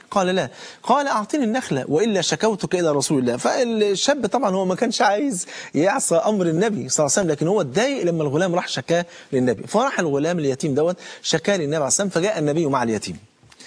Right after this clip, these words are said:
وقال لهذا الشاب الأنصاري، قال: "أعطيه النخلة." قال: "لا يا رسول الله." قال: "بعه النخلة"، مش عايز تديها له، بعها له.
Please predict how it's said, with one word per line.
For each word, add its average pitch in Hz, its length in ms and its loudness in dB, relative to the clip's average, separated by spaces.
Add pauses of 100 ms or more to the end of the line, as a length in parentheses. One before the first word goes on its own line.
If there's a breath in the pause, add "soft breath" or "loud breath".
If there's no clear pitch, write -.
(440 loud breath)
وقال 196 540 2
لهذا 160 300 0
الشاب 131 360 0
الأنصاري، 127 380 -2
قال: 202 200 0
"أعطيه 190 340 0
النخلة." 170 300 -2
قال: 156 200 0
"لا 160 220 0
يا 131 80 0
رسول 107 300 -4
الله." 85 140 -8 (600 soft breath)
قال: 117 240 2
"بعه 226 280 2
النخلة"، 233 340 -2
مش 120 140 -4
عايز 170 220 0
تديها 135 260 2
له، 208 80 2
بعها 208 340 0
له. 131 120 -4